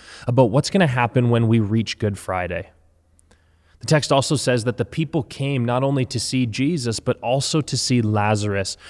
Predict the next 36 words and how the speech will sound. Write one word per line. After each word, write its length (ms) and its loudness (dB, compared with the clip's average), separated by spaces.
this 140 -2
person 520 0
who 160 4
was 180 2
raised 560 0
to 140 -2
life. 520 -6
And 60 4
what 100 6
John 200 4
is 140 2
doing 280 4
is 100 2
John 200 0
is 120 0
placing 340 0
this 160 0
story 500 -2
of 120 2
Jesus 440 0
with 160 -2
Lazarus, 480 0
who 100 2
he 80 6
raised 320 2
from 140 0
the 80 2
dead, 320 0
at 140 -4
the 60 0
beginning, 600 -2
so 200 0
he 120 2
can 160 2
help 260 -2
explain 480 0